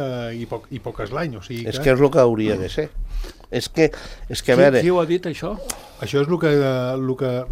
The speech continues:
Speaker 1: s'ha publicat en, en premsa segons l'acord d'associació, que hi haurà, doncs, una regulació més, eh, més important del, de les residències passives.
Speaker 2: A veure, la residència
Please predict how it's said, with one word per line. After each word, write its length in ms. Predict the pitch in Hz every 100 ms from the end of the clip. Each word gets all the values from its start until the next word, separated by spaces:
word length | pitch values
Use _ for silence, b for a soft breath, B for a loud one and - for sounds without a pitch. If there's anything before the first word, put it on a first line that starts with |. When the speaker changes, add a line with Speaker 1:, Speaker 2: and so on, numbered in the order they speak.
| 113 -
Speaker 1:
s'ha 160 | 135 - _ -
publicat 500 | 131 131 123 127 127
en, 140 | 123 123 127
en 120 | 120
premsa 300 | 127 131 151 147
segons 400 | 135 120 143 147
l'acord 280 | 127 127 123
d'associació, 680 | 123 135 117 123 - 127 160 b b
que 120 | - 120
hi 80 |
haurà, 180 | 113 113
doncs, 200 | 135 135
una 220 | 127 120 117
regulació 480 | 113 113 104 123 120
més, 200 | 135 117
eh, 320 | 113 107 107 b b b -
més 160 | 120
important 440 | 120 110 107 113 123
del, 400 | 139 123 113 113
de 120 | 117
les 80 | 107
residències 440 | 107 107 110 135 -
passives. 480 | - 123 123 - - B _
Speaker 2:
A 80 | 113
veure, 200 | 123 139 123
la 140 | 123
residència 840 | 123 123 120 120 151 156 - 180